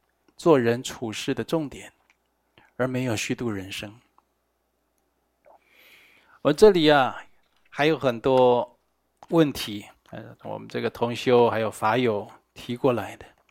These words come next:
我在这里啊，抓紧时间来回答。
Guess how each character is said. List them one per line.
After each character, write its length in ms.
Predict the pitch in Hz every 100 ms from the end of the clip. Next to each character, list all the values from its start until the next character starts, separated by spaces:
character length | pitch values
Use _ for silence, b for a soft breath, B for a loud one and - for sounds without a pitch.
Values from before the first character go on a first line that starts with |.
| _ _ _ _ _ _ _ _ _ _ _ _ _
我 100 | -
在 160 | 113 131
这 180 | 131 143
里 200 | 123 117
啊， 260 | 117 117 120 _ -
抓 180 | - 143
紧 180 | 143 131
时 180 | 107 123
间 200 | 120 135
来 120 | 123
回 200 | 117 123
答。 380 | 131 113 92 -